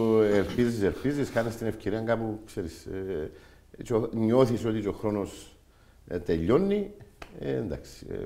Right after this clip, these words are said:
Απλά, εντάξει, η αλήθεια ότι στα περισσο-, ειδικά το παιχνίδι, επειδή ήταν το τελευταίο, ε, ουσιαστικά,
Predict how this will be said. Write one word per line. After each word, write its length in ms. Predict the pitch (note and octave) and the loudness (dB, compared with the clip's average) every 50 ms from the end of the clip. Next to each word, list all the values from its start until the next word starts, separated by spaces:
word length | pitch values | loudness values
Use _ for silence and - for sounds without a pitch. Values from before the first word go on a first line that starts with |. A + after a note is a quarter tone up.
| - - - - - - _ _ _ _ _ _ _ - - - - - - - - - - - - | -10 -14 -18 -20 -20 -20 _ _ _ _ _ _ _ -20 -20 -20 -20 -20 -20 -20 -20 -20 -20 -20 -10
Απλά, 300 | - G2 G2 C3+ D3+ D#3+ | -8 0 6 8 8 8
εντάξει, 380 | D#3 D#3+ F3 E3+ - - B2 - F#2+ A#2+ B2+ B2 | 8 8 6 4 4 2 0 2 2 2 6 8
η 60 | A#2 | 8
αλήθεια 420 | A2+ A2+ C3+ D#3 - - - D#3+ | 8 8 8 6 2 4 6 6
ότι 200 | D#3+ D#3 C#3+ D#3 | 6 8 6 4
στα 260 | C#3+ - - - A#2 G#2 | 2 2 6 6 6 8
περισσο-, 440 | G#2 G#2 G2 G2 - - - - - - - - | 8 6 4 2 0 -6 -8 -10 -10 -12 -8 -4
ειδικά 360 | - A2 G2 G2 G2+ A#2+ A#2+ | -2 -2 0 4 4 4 6
το 80 | C#3 | 6
παιχνίδι, 280 | B2+ A#2 - - A2+ A#2+ | 4 2 2 2 2 2
επειδή 160 | A#2+ A2+ A2 | 2 2 2
ήταν 120 | A2 A2+ A#2 | 2 2 2
το 80 | A#2+ | 4
τελευταίο, 600 | A2 A#2 G#2+ F#2 - - - A2+ A2+ A2+ G#2+ G2 G2 | 4 2 2 2 0 -2 0 0 2 2 2 2 0
ε, 320 | F#2+ F2+ - - - - - - - G1+ - - - - - G1+ G1+ G1+ B1 | -4 -6 -10 -12 -14 -16 -16 -16 -18 -18 -18 -16 -16 -16 -16 -16 -16 -14 -12
ουσιαστικά, 840 | D#2+ F2+ F#2 E2+ - - F#2 E2+ F#2 F2+ F2+ F2 E2+ E2+ F2 E2+ | -8 -8 -8 -8 -8 -8 -4 0 0 2 2 0 -2 -2 -4 -6